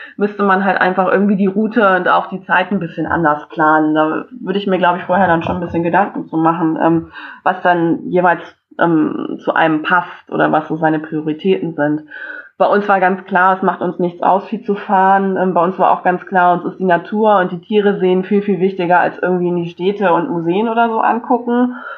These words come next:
Von daher haben wir unsere Route halt auch sehr auf Nationalparks und sowas gelegt.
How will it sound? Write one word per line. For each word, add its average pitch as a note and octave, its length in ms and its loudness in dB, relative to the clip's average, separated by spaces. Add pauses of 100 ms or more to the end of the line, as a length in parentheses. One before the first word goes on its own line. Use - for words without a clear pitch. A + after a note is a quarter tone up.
(160)
Von F#3+ 140 2
daher F#3 320 4
haben F#3+ 180 0
wir F3+ 100 4
unsere F3+ 240 0
Route G3+ 280 0
halt F3 180 2
auch E3 180 0
sehr F3 180 4
auf - 80 -2
Nationalparks F#3 800 0
und G#3 100 -4
sowas G3+ 340 0
gelegt. G#3 480 -2